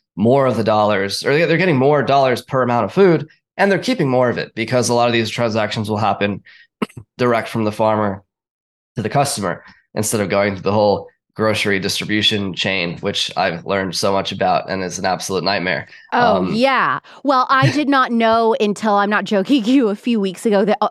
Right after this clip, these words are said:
Speaker 2: like, the majority of food in a grocery store, it's not even food.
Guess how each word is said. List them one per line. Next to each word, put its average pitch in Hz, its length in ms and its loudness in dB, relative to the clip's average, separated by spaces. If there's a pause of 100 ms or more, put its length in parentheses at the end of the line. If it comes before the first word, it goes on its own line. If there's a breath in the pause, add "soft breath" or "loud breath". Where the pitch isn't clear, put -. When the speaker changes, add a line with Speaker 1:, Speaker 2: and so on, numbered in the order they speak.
Speaker 2:
like, 202 160 0 (180)
the 220 80 0
majority 214 580 0
of 220 100 -2
food 196 240 -2
in 202 100 0
a 185 60 0
grocery 185 400 -2
store, 240 340 0
it's 185 220 -4
not 190 180 0
even 180 180 -4
food. 160 400 -4